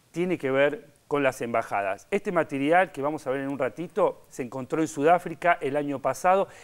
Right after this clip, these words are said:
en la agregaduría militar, por eso lo pro-, lo, nos lo proveyó el Ministerio de Defensa, pero era de Cancillería que se había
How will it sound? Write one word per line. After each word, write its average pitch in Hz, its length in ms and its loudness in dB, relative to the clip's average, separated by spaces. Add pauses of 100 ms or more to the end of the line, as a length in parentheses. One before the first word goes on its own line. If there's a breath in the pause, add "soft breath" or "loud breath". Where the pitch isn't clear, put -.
(160 loud breath)
en 170 180 0
la 170 100 8
agregaduría 160 680 4
militar, 170 560 2
por 160 140 0
eso 196 240 -4
lo 156 180 0
pro-, 147 380 -2
lo, 123 380 -4 (220 soft breath)
nos 143 140 -4
lo 139 100 2
proveyó 139 400 0
el 156 40 0
Ministerio 151 340 -4
de 160 60 2
Defensa, 190 380 -2
pero 214 300 4
era 208 140 4
de 180 100 0
Cancillería 160 500 -6
que 160 100 -12
se 151 140 -8
había 185 400 -2